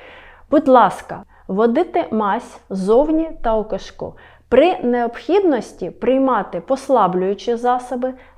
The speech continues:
та не допускати запорів. Уникати тривалого сидіння в туалеті. Своїм пацієнтам також я рекомендую дотримуватись дієти та вживати продукти, що містять клітковину. Це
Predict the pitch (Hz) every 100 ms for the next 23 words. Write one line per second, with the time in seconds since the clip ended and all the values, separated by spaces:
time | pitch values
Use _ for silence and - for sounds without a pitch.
0 | _ - 277 302 220 214 294 277 240 233
1 | - - 214 247 233 202 208 202 180 160
2 | - - - - 285 311 370 381 285 233
3 | - 185 220 240 254 233 196 185 180 -
4 | 226 208 214 180 165 - - 262 254 226
5 | 180 175 - 269 277 - - - 226 247
6 | 349 349 262 - 285 392 392 262 240 254
7 | 247 214 - 202 220 233 - - - 220
8 | 247 254 254 247 214 208 185 196 214 240
9 | 330 294 226 220 202 - 202 208 196 180
10 | 180 262 269 - 220 208 208 196 233 339
11 | 269 240 226 226 196 311 - 233 226 -
12 | - 233 - 196 311 320 277 262 - 240
13 | 269 - 226 208 165 156 - 269